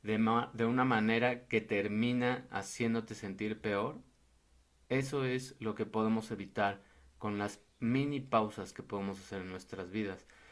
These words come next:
Muchas personas responden al estrés de una manera autodestructiva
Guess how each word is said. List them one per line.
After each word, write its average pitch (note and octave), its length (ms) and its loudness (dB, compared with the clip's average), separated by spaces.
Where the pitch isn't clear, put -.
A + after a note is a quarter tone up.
Muchas D3+ 360 0
personas A#2+ 680 0
responden B2 560 0
al G2+ 160 0
estrés A2 380 -2
de A#2 40 -4
una A#2 160 2
manera G#2+ 520 0
autodestructiva G#2 1400 0